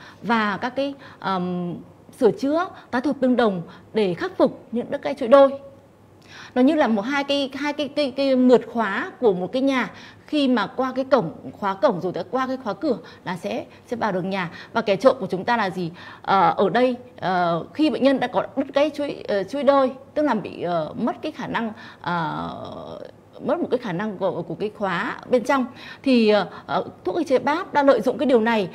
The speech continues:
để ức chế cái enzyme pap, ờ, giúp cho không thể tái tổ hợp, ờ, không thể nào mà,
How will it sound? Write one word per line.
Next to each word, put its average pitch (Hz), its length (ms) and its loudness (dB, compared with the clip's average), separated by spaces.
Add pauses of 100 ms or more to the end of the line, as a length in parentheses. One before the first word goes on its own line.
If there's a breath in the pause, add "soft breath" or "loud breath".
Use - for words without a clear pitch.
(160 loud breath)
để 208 140 2
ức 359 180 2
chế 240 220 4
cái 254 200 0
enzyme 269 300 0
pap, 320 200 2 (500 loud breath)
ờ, 208 200 0
giúp 349 220 2
cho 269 340 2 (240 loud breath)
không 311 200 0
thể 302 60 4
tái 202 200 2
tổ 277 100 0
hợp, 247 280 0
ờ, 196 120 -2
không 277 180 -2
thể 254 180 2
nào 180 240 -2
mà, 170 240 -2